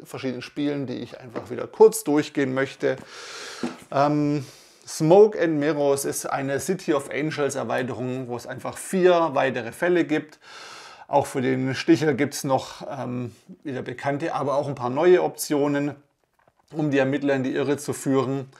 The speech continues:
Und, ähm, nach wie vor solo, kooperativ oder gegeneinander spielbar. Wer also da noch Nachschub haben möchte zu City of Angels,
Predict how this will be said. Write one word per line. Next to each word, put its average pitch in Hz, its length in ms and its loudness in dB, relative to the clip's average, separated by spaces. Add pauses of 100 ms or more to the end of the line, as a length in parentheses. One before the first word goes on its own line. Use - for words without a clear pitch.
(560)
Und, 123 520 -6
ähm, 120 400 -4 (240)
nach 120 300 -10
wie 113 80 -4
vor 117 260 -8
solo, 160 360 6
kooperativ 123 640 -4
oder 123 120 -6
gegeneinander 113 540 -6
spielbar. 113 640 -6 (1080)
Wer 117 220 -12
also 113 160 -8
da 117 160 -8
noch 117 300 -12 (160)
Nachschub 156 580 2 (300)
haben 139 340 0
möchte 135 380 -2
zu 127 160 -10
City 135 280 -4
of 120 120 -6
Angels, 120 600 -10